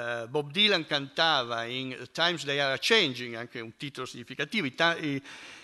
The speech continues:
I tempi stan cambiando, venite madre e padri da ogni parte del paese, non criticate quello che non potete capire.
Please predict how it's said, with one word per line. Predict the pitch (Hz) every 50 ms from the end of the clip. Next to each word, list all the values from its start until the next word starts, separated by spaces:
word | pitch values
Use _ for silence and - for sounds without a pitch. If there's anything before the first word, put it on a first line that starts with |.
| - -
I | - 165 160 156 151 143 139 135 131 -
tempi | - 233 247 226 - 175 151
stan | - - 170 156 151 143
cambiando, | - 151 160 170 214 233 214 175 139 120 117 117 113 113 113 113 120
venite | 135 165 180 208 233 220 - - 139
madre | 131 156 180 180 160 156
e | 151
padri | - 202 190 185 160 139 127 131 127
da | 127 135 135
ogni | 151 165 165
parte | 160 - 190 180 175 - 175
del | 165 151
paese, | - 165 175 170 156 135 135 143
non | 160 196 220 233 -
criticate | - 190 170 - 165 151 - 202 202 202 196 - 180
quello | - 185 175 180 175
che | - 180
non | 165 156 151 -
potete | - 147 - - 151 147 156 -
capire. | - 135 - - 127 117 107 95 98 107